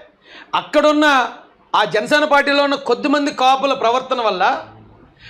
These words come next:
ఆ నియోజకవర్గంలో బీసీలు, ఎస్సీలు దూరం అవుతున్నారు జనసేన పార్టీకి. ఎందుకంటానంటే దానికి నేను కూడా బాధ్యుడినే, బాధితుడినే. నా పేరు అక్కడ అనౌన్స్ చేశానంటే జనసేన నుంచి ఒక వ్యక్తి ఒక ఇంటర్వ్యూలో వచ్చి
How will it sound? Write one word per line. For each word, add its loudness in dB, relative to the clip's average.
ఆ 4
నియోజకవర్గంలో 2
బీసీలు, 0
ఎస్సీలు -2
దూరం 2
అవుతున్నారు -2
జనసేన -2
పార్టీకి. -8
ఎందుకంటానంటే -2
దానికి 0
నేను -2
కూడా 0
బాధ్యుడినే, 0
బాధితుడినే. -4
నా 2
పేరు 2
అక్కడ 4
అనౌన్స్ 0
చేశానంటే 0
జనసేన 0
నుంచి 0
ఒక 0
వ్యక్తి 0
ఒక -2
ఇంటర్వ్యూలో 0
వచ్చి -4